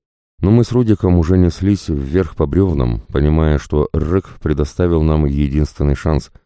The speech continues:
отвлек пулеметчиков на себя. И за эту секунду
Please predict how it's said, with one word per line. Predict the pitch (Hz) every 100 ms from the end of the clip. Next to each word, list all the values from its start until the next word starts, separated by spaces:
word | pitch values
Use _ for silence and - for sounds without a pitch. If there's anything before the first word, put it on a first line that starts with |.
| _ _ _
отвлек | - 76 92 107 -
пулеметчиков | - 87 90 98 98 - 73
на | 78
себя. | - 76 69 - _ _ _ _ -
И | 67
за | 67
эту | 73 67
секунду | 62 69 104 104 69 60